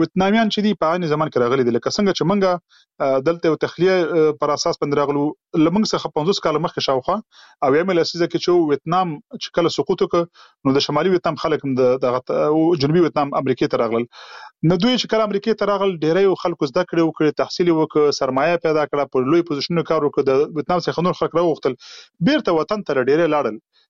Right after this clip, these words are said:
ډیری وطن ته لاړل، وطن یې آباد کړ. نن ویتنام په یو پوزیشن کې ده چې هغوی تولید لري، او دغه تولید امریکې ته راځي. امریکې ته پیغام ورکوي، نور نړۍ ته ورکوي چې موږ، آه،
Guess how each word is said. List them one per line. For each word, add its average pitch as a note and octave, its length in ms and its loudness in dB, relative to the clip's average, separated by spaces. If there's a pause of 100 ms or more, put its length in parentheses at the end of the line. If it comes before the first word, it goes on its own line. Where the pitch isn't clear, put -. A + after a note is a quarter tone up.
(140)
ډیری F3 320 2
وطن G#3+ 260 -2
ته G3+ 140 -2
لاړل، G3+ 180 2
وطن D3+ 200 -2
یې B2 140 0
آباد C3 220 -2
کړ. B2 240 -8
نن G3+ 140 2
ویتنام G#3 360 0
په F3+ 120 4
یو F3 160 0
پوزیشن E3 260 -2
کې G3+ 160 0
ده G3+ 100 2
چې E3 120 0
هغوی G3 640 -2
تولید F3+ 340 2
لري، G3 200 2
او D3+ 180 2
دغه F#3 220 0
تولید F3+ 240 2
امریکې D3+ 280 -2
ته C#3 120 -2
راځي. A2 220 -6 (460)
امریکې E3+ 380 0
ته G3+ 160 -2
پیغام E3+ 240 0
ورکوي، D#3 320 -2
نور F3+ 180 2
نړۍ F3 220 2
ته - 80 2
ورکوي D#3+ 260 -2
چې - 140 -4
موږ، G#3 180 0 (420)
آه، D3+ 100 2